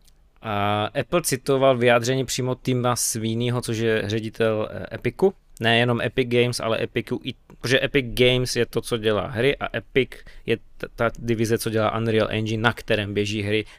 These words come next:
nejenom et-, od Epicu. Tady si můžeš licencovat, můžeš na něm tvořit hry. A Apple na základě nějakých jako vyjádření, které jsou v rozporu s jejich pravidly, <laughs> tak jim zase ty účty zablokovali. A už to vypadalo jako, že Apple vyhrál a e-, e-,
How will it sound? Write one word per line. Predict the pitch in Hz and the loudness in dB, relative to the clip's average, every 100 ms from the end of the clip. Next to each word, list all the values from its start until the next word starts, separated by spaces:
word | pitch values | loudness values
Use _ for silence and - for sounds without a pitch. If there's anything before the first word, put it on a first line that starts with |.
| - | -4
nejenom | 113 110 107 101 | 0 0 0 -4
et-, | - - - | -8 -14 -8
od | 113 110 | -8 -8
Epicu. | - 107 110 | -12 -10 -6
Tady | 107 | -4
si | 104 | -4
můžeš | 113 101 | -4 -4
licencovat, | 110 117 120 - 110 98 | -6 -4 -4 -2 -2 0
můžeš | 104 101 | -2 -4
na | 101 | -4
něm | 98 98 | -6 -6
tvořit | 104 95 85 | -6 -6 -8
hry. | 87 - - - - - - - - _ _ _ _ _ _ _ - | -12 -18 -20 -20 -18 -20 -20 -20 -20 _ _ _ _ _ _ _ -2
A | 110 113 | 0 2
Apple | 110 143 - 156 143 | 2 0 2 2 4
na | 139 | 2
základě | 127 131 135 127 | 2 2 4 2
nějakých | 127 120 120 131 113 | 0 -2 -2 -4 -2
jako | 120 - 127 123 | -4 -2 -2 0
vyjádření, | 107 120 110 117 120 120 117 | 2 2 4 2 0 0 -4
které | - 113 117 | 0 2 2
jsou | - 127 | 0 -2
v | 110 | -2
rozporu | 104 - - 123 117 | -4 -6 -2 0 2
s | |
jejich | 117 107 | 0 -2
pravidly, | - 101 113 127 | -2 -2 0 -2
<laughs> | |
tak | 135 - - | -2 -4 -4
jim | - | -6
zase | 101 - 135 | -4 0 0
ty | - | 0
účty | 131 123 156 | -2 -2 -2
zablokovali. | 120 113 113 104 113 110 110 135 190 _ - - - - - - _ | 0 0 0 -2 -2 0 0 -2 -4 _ -20 -20 -20 -20 -20 -20 _
A | - | -6
už | 123 | -4
to | - | 0
vypadalo | 131 131 127 | 2 6 6
jako, | 131 135 | 6 6
že | 127 | 4
Apple | 139 120 135 | 2 0 0
vyhrál | 110 110 131 131 | 2 2 2 2
a | 107 104 | 2 0
e-, | 120 | 0
e-, | - | -4